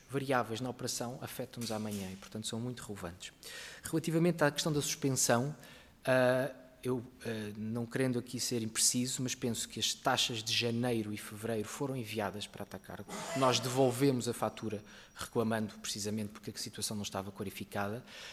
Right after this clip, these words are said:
e o que nos foi respondido por parte da A P S foi que, ah, pagamos e depois acertamos,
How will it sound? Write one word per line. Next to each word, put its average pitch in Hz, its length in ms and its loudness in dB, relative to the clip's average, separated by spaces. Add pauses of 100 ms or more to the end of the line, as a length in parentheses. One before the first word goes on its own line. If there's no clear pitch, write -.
(120)
e 131 80 -2
o 127 60 -4
que - 80 -10
nos 123 80 -2
foi 127 200 2
respondido 117 520 -4
por - 100 -10
parte 110 300 0
da 107 100 2
A 104 60 0
P 107 180 0
S 110 320 -2 (320)
foi 123 220 -2
que, 113 280 -4 (300)
ah, 113 240 -4 (340)
pagamos 123 420 4
e 120 40 -4
depois 113 320 -4
acertamos, 98 600 -6